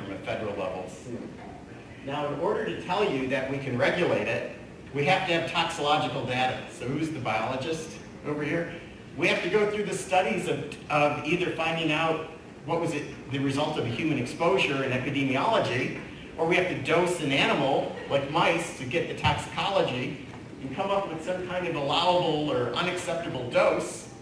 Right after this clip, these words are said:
before we can get to where we know how to regulate this. So you can see that though they want to regulate these,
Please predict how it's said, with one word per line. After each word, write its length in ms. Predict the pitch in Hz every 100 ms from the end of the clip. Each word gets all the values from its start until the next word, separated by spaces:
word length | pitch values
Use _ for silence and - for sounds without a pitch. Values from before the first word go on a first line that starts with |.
| - -
before 280 | - 180 175
we 80 | 165
can 100 | 156
get 200 | 170 175
to 100 | 160
where 220 | 147 156
we 100 | 147
know 360 | 143 147 147 143 139
how 160 | 143 139
to 80 |
regulate 460 | 135 165 139 98 - -
this. 240 | - - - - - - -
So 60 |
you 140 | 156 156
can 200 | 151 147
see 400 | - 214 180 139
that 400 | 139 131 - - - -
though 120 | 151
they 160 | 151 123
want 280 | 180 190 -
to 100 | 175
regulate 500 | 139 107 110 - -
these, 240 | - 156